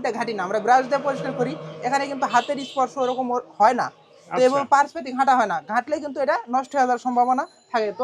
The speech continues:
Speaker 1: হাতে বানানো মাল আর কোম্পানির মালের ভিতরে পার্থক্য কি, এটা আপনারা বুঝবেন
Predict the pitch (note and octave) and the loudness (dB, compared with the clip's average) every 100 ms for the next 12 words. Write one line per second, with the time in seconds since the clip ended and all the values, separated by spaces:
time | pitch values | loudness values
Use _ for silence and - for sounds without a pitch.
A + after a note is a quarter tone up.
0 | A#3+ B3 C#4+ D4 C#4+ C#4 C4+ B3+ A#3 - | 0 0 0 -2 -2 2 4 6 4 2
1 | _ D4 C4+ C#4+ C4 B3+ B3 B3 C4 B3 | _ -8 -4 -2 -2 -2 -2 -6 -8 -2
2 | A#3+ A#3+ C4+ A3+ B3 A#3 A#3+ G#3+ A#3 A3 | -2 -2 -12 -10 -4 -2 0 -2 -6 -10
3 | - - - E3+ A#3 A#3+ | -10 -20 -20 -8 -4 -4